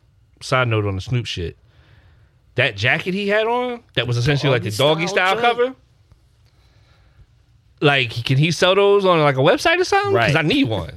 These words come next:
Speaker 2: <laughs> You, you got merch?
Speaker 1: Yeah, like, I need that.
Speaker 2: He probably does, though.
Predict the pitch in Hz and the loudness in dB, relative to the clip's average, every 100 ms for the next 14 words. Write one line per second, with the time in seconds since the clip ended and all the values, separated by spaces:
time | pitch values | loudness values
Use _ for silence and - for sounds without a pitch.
0 | 156 - 156 151 - 170 143 - 135 226 | -8 -6 -8 -10 -10 -4 -2 0 0 -2
1 | 302 - - - - - - 170 339 330 | -4 -6 -6 -8 -20 -16 -4 0 2 2
2 | 160 123 120 123 139 226 196 294 127 95 | 2 2 2 0 0 0 0 0 0 -4
3 | 78 - 359 285 277 226 220 - 453 127 | -6 -2 -2 0 -4 -8 -6 -2 -2 -4
4 | 98 - - | -10 -14 -20